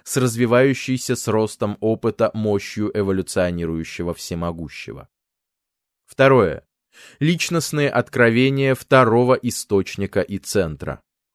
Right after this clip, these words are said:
Присутствие разума носителя объединённых действий объединяют дух божественности с паттерном энергии.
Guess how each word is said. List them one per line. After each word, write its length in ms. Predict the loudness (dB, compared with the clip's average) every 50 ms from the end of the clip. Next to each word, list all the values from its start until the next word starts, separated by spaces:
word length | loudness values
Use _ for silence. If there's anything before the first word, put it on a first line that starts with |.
| _ _ _ _ _ _ _ _ _ -20 -20 -20 -20 -20 _ _ _ _ _ _
Присутствие 720 | 2 2 2 2 0 -2 -4 -4 -4 0 2 4 6 6
разума 460 | 8 6 6 6 4 2 2 2 2
носителя 600 | 2 0 0 -2 -4 -4 -2 0 2 4 4 2
объединённых 800 | 2 -2 -4 -6 -6 -4 -2 0 0 2 0 0 0 0 -2 -2 -2
действий 520 | 0 0 2 2 0 -4 -4 -4 -4 -2
объединяют 920 | -2 -2 -2 0 0 0 2 2 2 2 2 2 2 2 2 2 0 -2 -4
дух 320 | -4 0 0 0 0 0 0
божественности 960 | 2 2 2 4 2 0 -2 -2 -4 -4 -4 -2 -2 -2 -4 -4 -4 -6 -6
с 140 | -6 -6 0
паттерном 720 | 2 2 2 2 _ 0 0 2 2 2 0 -2 -2 -2
энергии. 720 | -4 -4 -2 -2 -2 -2 -4 -4 -8 -10 -12 -14 -14 -14